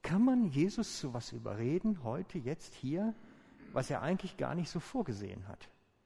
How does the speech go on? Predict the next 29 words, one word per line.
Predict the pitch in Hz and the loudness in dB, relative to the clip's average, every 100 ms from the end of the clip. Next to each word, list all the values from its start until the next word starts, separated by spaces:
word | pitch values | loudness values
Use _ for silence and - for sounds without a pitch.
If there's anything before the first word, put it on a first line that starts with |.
| _ - | _ -2
Also | 135 170 160 | 4 4 6
wenn | 185 | 6
ich | 214 | 8
jetzt | 226 208 233 | 6 6 6
nicht | 285 - | 6 6
sehe, | 277 277 208 - - - - | 2 6 6 6 0 -16 -2
mein | 180 170 | 2 6
Job | 220 220 | 4 4
ist | 160 | 2
scheiße | - 233 262 262 | 4 6 6 4
und | 208 | 4
ich | 156 147 | 2 2
habe | 165 156 | 2 0
keinen | - 127 131 | 0 0 4
Bock | 165 226 | 4 6
mehr, | 214 208 | 6 6
das | 190 | 4
auszuhalten | 151 175 185 - 165 180 190 190 | 2 0 0 -2 -2 -2 -2 -2
und | |
ich | 143 127 | -2 0
sehe | 180 277 233 | 4 6 8
nichts, | 269 262 - - - - - - _ _ _ _ _ _ _ _ _ _ _ _ _ _ | 10 8 6 -12 -10 -10 -10 -16 _ _ _ _ _ _ _ _ _ _ _ _ _ _
kann | - 156 | -4 2
ich | 214 185 | 2 4
Jesus | 147 170 185 - | 2 2 0 -2
überreden, | 139 117 113 156 160 | -4 -2 -2 -2 -4
was | 135 123 | -4 -6
zu | - | -10
tun? | - - 90 | -12 -10 -10